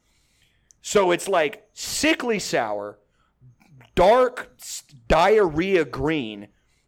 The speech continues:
and then it's, like, uh, like, half of a sixteen ounce bottle, eight, nine ounces, maybe, of fucking, like, hot vodka, 'cause he keeps his vodka in the back of his car.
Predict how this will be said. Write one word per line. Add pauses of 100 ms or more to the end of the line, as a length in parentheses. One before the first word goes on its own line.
(120)
and
then
it's,
like,
uh,
like,
half
of
a
sixteen
ounce
bottle, (540)
eight,
nine
ounces, (1000)
maybe, (420)
of
fucking,
like,
hot
vodka,
'cause
he
keeps
his
vodka
in
the
back
of
his
car.